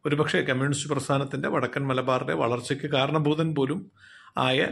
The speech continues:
കുറച്ചു പേരിൽ ഒരാളാണ് അദ്ദേഹം. അദ്ദേഹത്തിൻ്റെ ജീവചരിത്രം അഭ്രപാളികളിലെ സിനിമയായിട്ട് വരികയാണ്. ആ സിനിമയുടെ പേര് ചോപ്പ് എന്നാണ്. അത് ഫെബ്രുവരി പതിനാറിന്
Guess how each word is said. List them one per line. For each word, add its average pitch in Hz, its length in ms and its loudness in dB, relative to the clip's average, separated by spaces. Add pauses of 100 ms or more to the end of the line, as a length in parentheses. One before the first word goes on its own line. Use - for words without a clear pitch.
കുറച്ചു 123 280 -2
പേരിൽ 127 260 2
ഒരാളാണ് 95 420 -6
അദ്ദേഹം. - 260 -16 (580)
അദ്ദേഹത്തിൻ്റെ 190 500 4
ജീവചരിത്രം 170 500 4 (200)
അഭ്രപാളികളിലെ 127 760 2
സിനിമയായിട്ട് 113 460 -2
വരികയാണ്. 101 440 -8 (580)
ആ 113 60 -2
സിനിമയുടെ 131 500 2
പേര് 131 260 2
ചോപ്പ് 123 400 2
എന്നാണ്. 110 260 -4 (480)
അത് 117 140 0
ഫെബ്രുവരി 139 540 2
പതിനാറിന് 127 500 0